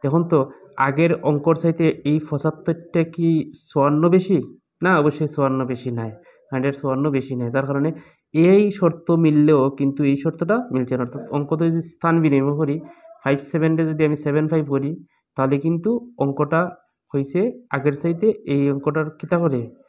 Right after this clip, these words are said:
চুয়ান্ন বেশি হবে, কিন্তু এটা চুয়ান্ন বেশি নয়। তাহলে আমরা একটু দেখি গ নম্বর অপশনটা। গ নম্বর অপশনটা কি? তিন plus নয় কত হয়? বারো। একক স্থানীয় অঙ্ক তিন, দশক স্থানীয় অঙ্ক নয়,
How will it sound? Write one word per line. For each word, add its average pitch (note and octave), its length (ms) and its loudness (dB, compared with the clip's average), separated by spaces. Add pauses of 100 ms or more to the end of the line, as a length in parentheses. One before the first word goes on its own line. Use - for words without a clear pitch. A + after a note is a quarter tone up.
(380)
চুয়ান্ন G3 360 4
বেশি C#3+ 220 2
হবে, B2 180 0
কিন্তু C3+ 220 -4
এটা C#3+ 140 0
চুয়ান্ন C#3 340 -2
বেশি C#3+ 420 -4 (160)
নয়। A2 300 -6 (460)
তাহলে D#3 180 2
আমরা C#3+ 200 2
একটু C3+ 180 -6
দেখি D#3 360 -6 (120)
গ - 40 -4
নম্বর C3 340 2
অপশনটা। C3 600 -6
গ C#3 80 -4
নম্বর D#3 280 2
অপশনটা D#3+ 340 -4
কি? E3 140 -6 (340)
তিন D3+ 260 -2 (180)
plus D3 320 0 (280)
নয় B2 260 0 (260)
কত - 200 -6
হয়? E3+ 180 2 (560)
বারো। A2+ 300 -2 (380)
একক C3+ 220 -6
স্থানীয় D3+ 280 -2
অঙ্ক D3 140 -2
তিন, F3 340 -2 (100)
দশক C3 260 -6
স্থানীয় D3 300 -2
অঙ্ক D3 120 -4
নয়, F3 340 -2